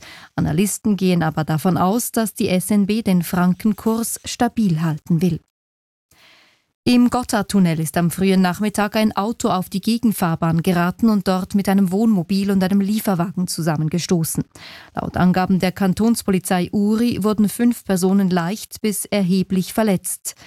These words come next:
Weshalb das Auto auf die Gegenfahrbahn geriet, ist nicht klar. Der Gotthardtunnel war während vier Stunden gesperrt. Dreißig Jahre war er in Sudan an der Macht, Omar al-Bashir. Nach monatelangen Protesten im ganzen Land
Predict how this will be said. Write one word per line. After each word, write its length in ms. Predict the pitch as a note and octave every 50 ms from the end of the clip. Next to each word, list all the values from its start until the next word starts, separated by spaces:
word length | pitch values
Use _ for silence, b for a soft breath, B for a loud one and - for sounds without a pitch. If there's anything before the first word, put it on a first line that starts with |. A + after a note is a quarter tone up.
| B B B B B B
Weshalb 460 | B G#3 G3+ - G#3+ G3+ A#3 B3 - -
das 180 | A#3 G#3+ -
Auto 340 | - F#3 F#3+ G3+ G3 - A3
auf 200 | E3+ F3+ F3 -
die 100 | - G3+
Gegenfahrbahn 760 | - A3 A3+ G#3+ A#3+ G3+ - F#3 E3+ D#3+ - E3 D#3+ D#3 D#3+ D3
geriet, 340 | - F3+ E3+ F#3 F#3+ -
ist 240 | - A#3+ - - -
nicht 380 | A3 G#3 G#3 G3+ F#3 - - -
klar. 260 | - F3+ E3 D#3 - - B B B B B B _
Der 180 | - D#3 - -
Gotthardtunnel 840 | - - F3+ F3 - G#3+ F#3+ F#3+ - G#3+ G#3 G#3 G#3 A3 A#3 B3 -
war 320 | - F#3+ G#3 G3 G3 G#3 -
während 380 | F#3 F3+ F#3+ G3 F#3+ F#3+ F3 -
vier 220 | - - A3+ A#3
Stunden 480 | A3 - - G3 E3 D3 C3 - F#3 F3+
gesperrt. 720 | A3+ A3 - - - F#3 E3 - - _ - - - - _ _ _ _ _ _ _ _ _ _ _ b b b b b b b b b b b b -
Dreißig 480 | A#3 A3 B3 C4 B3 - - A3+ F#3+
Jahre 400 | A#3 G#3+ G#3+ A3+ A3+ G#3 F#3+ D#3+ -
war 240 | C#3+ E3+ E3 D#3
er 60 | E3 D#3+
in 160 | - F3 E3
Sudan 580 | - - G3 E3+ G3+ F3 E3+ E3+ F#3+ A3 A3+
an 160 | A3 - G3 G3+
der 140 | G#3+ A#3+
Macht, 540 | A#3 G3+ F3 - - - - - - - - -
Omar 500 | G3 F#3 F3 F3+ F3+ F3 F3 - - -
al-Bashir. 640 | E3 E3 E3 E3 F#3 G#3 - - - A3 F3+ D3+ - _ _ _ _ _
Nach 220 | - - - - -
monatelangen 720 | F#3+ F#3+ G#3 G#3 G3 F#3 - G3+ G3 F#3+ F#3 F#3+ F#3 E3
Protesten 560 | - G3 F#3+ - A3+ A3 A3+ - - - G3+
im 100 | F3+ F3+
ganzen 340 | - F3+ E3+ E3+ - - F#3+
Land 320 | F#3+ F#3 F#3+ A3 A#3 -